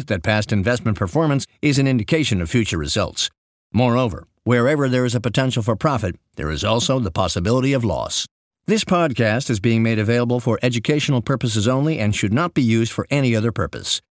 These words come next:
The information contained herein does not constitute and should not be construed as an offering of advisory services or an offer to sell or solicitation to buy any securities or related financial instruments in any jurisdiction.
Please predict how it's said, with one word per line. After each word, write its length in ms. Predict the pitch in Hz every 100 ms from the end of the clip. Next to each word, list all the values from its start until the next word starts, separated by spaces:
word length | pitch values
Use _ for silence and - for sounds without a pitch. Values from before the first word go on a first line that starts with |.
| _ _ -
The 100 | 95
information 540 | 92 113 117 113 117
contained 420 | 107 113 127 131 127
herein 320 | 127 127 127
does 180 | 110 101
not 280 | 135 156
constitute 580 | - 135 - 135 165 185
and 240 | 139 117 110
should 220 | - 135
not 160 | 139
be 120 | - 135
construed 520 | 120 113 - 147 -
as 360 | 156 135 110 110
an 100 | 101
offering 540 | 117 120 127 127 135
of 120 | 110
advisory 520 | 92 101 110 104 95 82
services 520 | 127 131 131 185 175 _ -
or 260 | 101 139
an 160 | 175 120
offer 180 | 113 107
to 100 | 107
sell 360 | - 160 170 170
or 200 | 123 113
solicitation 760 | 123 131 135 120 135 131 135
to 100 | 123
buy 400 | 120 113 143 147 -
any 220 | 165 180
securities 600 | 98 90 92 90 127 117
or 140 | 104
related 400 | 98 104 123 117
financial 440 | - 113 120 - 123
instruments 500 | 147 - 104 110 117
in 100 | 113
any 300 | 147 120 107
jurisdiction. 680 | 113 117 117 123 110 -